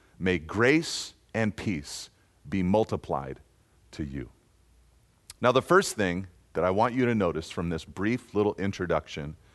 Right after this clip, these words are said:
is the author of our letter. As I've said, Peter was the first apostle, but in this letter, I want you to think of him as the first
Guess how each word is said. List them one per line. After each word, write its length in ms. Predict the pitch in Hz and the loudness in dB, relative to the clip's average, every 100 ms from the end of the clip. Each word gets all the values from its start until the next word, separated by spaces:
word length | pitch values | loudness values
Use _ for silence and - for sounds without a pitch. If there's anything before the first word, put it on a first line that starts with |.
| - _ _ _ _ - | -20 _ _ _ _ -2
is 160 | 117 | 2
the 100 | 131 | 2
author 560 | - 123 135 - 73 98 - _ _ _ | 4 4 4 2 -2 -4 -16 _ _ _
of 160 | 87 82 | 0 4
our 160 | 82 | 2
letter. 380 | 80 76 69 - - | 2 0 -2 -12 -8
As 160 | 95 123 | 2 4
I've 160 | 131 | 4
said, 320 | - 123 139 | 4 4 4
Peter 260 | 123 131 123 | 2 2 4
was 180 | 110 - | 2 0
the 80 | 110 | 0
first 340 | - 135 - | 4 2 2
apostle, 640 | 139 - 113 - 85 101 - - - - - - | 0 2 2 2 -2 -2 -6 -20 -20 -20 -20 -4
but 120 | - 110 | 0 4
in 100 | 113 | 6
this 240 | 202 - | 4 6
letter, 320 | 135 110 123 | 6 8 6
I 100 | 117 | 4
want 260 | 127 131 175 | 2 2 2
you 100 | 107 | 2
to 80 | 202 | 0
think 300 | - 156 151 | 0 0 0
of 140 | 113 | 0
him 240 | 113 95 95 | 0 0 2
as 220 | 107 95 | 0 0
the 180 | 87 98 | 0 0
first 720 | - - 147 139 165 - - | 0 -2 4 4 2 -8 -12